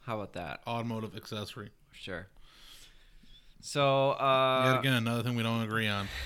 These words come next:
Speaker 1: We literally agree on nothing. Um, yet we're somehow still friends.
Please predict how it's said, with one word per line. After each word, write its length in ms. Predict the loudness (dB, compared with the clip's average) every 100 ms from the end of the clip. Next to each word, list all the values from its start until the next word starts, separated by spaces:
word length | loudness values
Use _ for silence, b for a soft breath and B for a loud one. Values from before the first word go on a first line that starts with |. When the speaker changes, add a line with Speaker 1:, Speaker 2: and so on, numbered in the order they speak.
| B B B -20 -20 B B B B
Speaker 1:
We 120 | -10
literally 460 | -8 -6 -4 -4 -6
agree 200 | -6 -8
on 120 | -8
nothing. 340 | -10 -12 -14 -16 b b b b -4
Um, 580 | -2 0 -2 -4 -8 -6
yet 180 | -6 -4
we're 140 | -6
somehow 340 | -6 -6 -6
still 240 | -6 -8 -10
friends. 380 | -8 -10 -10